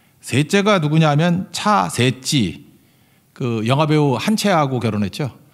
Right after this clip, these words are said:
관심이 없습니까? <laughs> 예. 그 차셋찌.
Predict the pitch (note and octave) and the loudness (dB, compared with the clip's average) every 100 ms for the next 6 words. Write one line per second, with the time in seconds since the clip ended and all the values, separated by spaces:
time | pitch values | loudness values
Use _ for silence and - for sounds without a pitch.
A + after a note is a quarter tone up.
0 | _ _ _ _ _ _ _ _ _ - | _ _ _ _ _ _ _ _ _ -4
1 | A2 C3 C3 A2 F#2+ C#3+ - G2 G2+ - | 0 0 0 -2 -2 -4 -4 -6 -4 -6
2 | - - - - - - G#2 - F#3+ E3 | -10 -20 -20 -20 -20 -14 -10 -2 0 2
3 | B2+ B2 - C#3+ F#2 E2 | 0 0 -2 -2 -2 -6